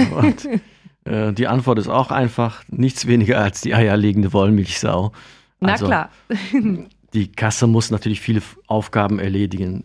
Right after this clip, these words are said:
Speaker 2: Natürlich kassieren, aber auch zusätzliche Funktionen wie E-Loading anbieten,
Speaker 1: Mhm.
Speaker 2: Coupons einlösen, Omnichannel-Prozesse beherrschen, äh, natürlich verschiedenste Zahlungsmöglichkeiten handeln.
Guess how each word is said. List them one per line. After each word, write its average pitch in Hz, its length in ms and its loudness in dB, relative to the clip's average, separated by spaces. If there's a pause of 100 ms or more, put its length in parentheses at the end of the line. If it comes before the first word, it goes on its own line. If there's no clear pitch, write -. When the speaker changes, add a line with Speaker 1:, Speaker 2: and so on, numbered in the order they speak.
(100)
Speaker 2:
Natürlich 113 480 0
kassieren, 104 640 0
aber 101 300 0
auch 101 280 -2
zusätzliche 107 540 -4
Funktionen 101 680 0
wie 101 100 -2 (200)
E-Loading 98 440 0
anbieten, 98 640 -2
Speaker 1:
Mhm. 95 60 -6
Speaker 2:
Coupons 101 520 0
einlösen, 95 720 -2 (500)
Omnichannel-Prozesse 120 1120 2
beherrschen, 107 720 0 (560)
äh, 80 460 -4
natürlich 120 480 2
verschiedenste 110 720 -2
Zahlungsmöglichkeiten 104 1200 -2
handeln. 101 500 0